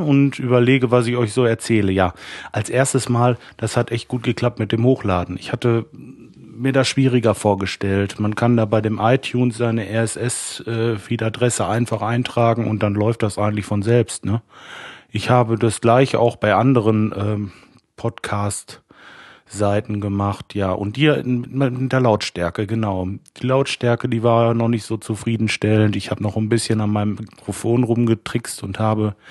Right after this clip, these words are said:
Mikrofon wollte ich noch sagen, nicht Mikrofon. Das M, das war ein bisschen über das letzte Mal, aber vielleicht Nervosität.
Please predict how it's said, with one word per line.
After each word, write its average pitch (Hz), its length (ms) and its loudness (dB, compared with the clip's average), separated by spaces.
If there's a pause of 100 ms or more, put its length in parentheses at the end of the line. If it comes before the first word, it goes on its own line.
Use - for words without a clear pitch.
(340)
Mikrofon 113 800 2 (120)
wollte 107 280 2
ich - 80 -6
noch 95 100 0
sagen, 95 340 -2
nicht 104 140 -2
Mikrofon. 107 840 0
Das 104 260 -4
M, 117 240 0
das 104 220 0
war 107 160 -2
ein 104 80 -2
bisschen 101 560 -6
über 110 280 0
das 101 180 0
letzte 98 340 -2
Mal, 98 320 0
aber 107 220 0
vielleicht 107 340 0
Nervosität. 98 800 0